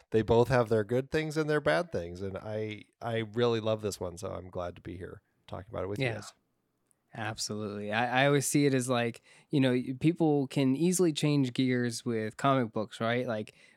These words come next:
Speaker 2: whether it's, uh, w-, whatever kind of version of Batman they g-, they have out in a different comic book, different writing team, a Grant Morrison Batman versus, like, a, a Frank Miller Batman. Uh, do that with movies, right?
Speaker 1: Yeah.
Speaker 2: Like, you know,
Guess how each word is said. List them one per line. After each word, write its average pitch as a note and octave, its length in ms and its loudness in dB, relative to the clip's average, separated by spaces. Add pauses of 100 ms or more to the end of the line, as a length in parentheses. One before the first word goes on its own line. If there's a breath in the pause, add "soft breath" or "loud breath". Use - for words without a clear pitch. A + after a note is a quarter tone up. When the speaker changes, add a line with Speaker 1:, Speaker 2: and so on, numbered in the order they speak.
Speaker 2:
whether A#2+ 380 2
it's, G#2+ 320 -4
uh, G#2 460 -4
w-, A#2+ 460 -6
whatever C3 460 0
kind C#3 220 2
of B2 100 0
version B2+ 420 2
of A2+ 140 -2
Batman A#2+ 460 2
they A2 140 -4
g-, A2+ 200 -10
they A#2 120 -2
have A2 280 -2
out A2 220 0
in - 20 -4
a G#2+ 80 -6
different A2 260 -6
comic A2+ 320 -4
book, A2 240 -4
different B2 300 -8
writing A2 320 -2
team, G#2+ 400 -4 (480 soft breath)
a A#2 100 -2
Grant B2 240 0
Morrison A#2 400 0
Batman G#2+ 520 -2
versus, A2 480 -6
like, G#2+ 160 -8
a, G#2 180 -6 (340 soft breath)
a C3 60 -6
Frank A#2+ 260 -2
Miller A2+ 380 0
Batman. G#2+ 600 -4 (400)
Uh, G2+ 340 -2 (220)
do F#3+ 160 2
that B3+ 180 -2
with B3+ 160 -8
movies, A#3+ 560 0 (220)
right? D#3+ 240 2
Speaker 1:
Yeah. B2+ 120 2
Speaker 2:
Like, D3 240 2
you D#3+ 220 0
know, D#3+ 520 0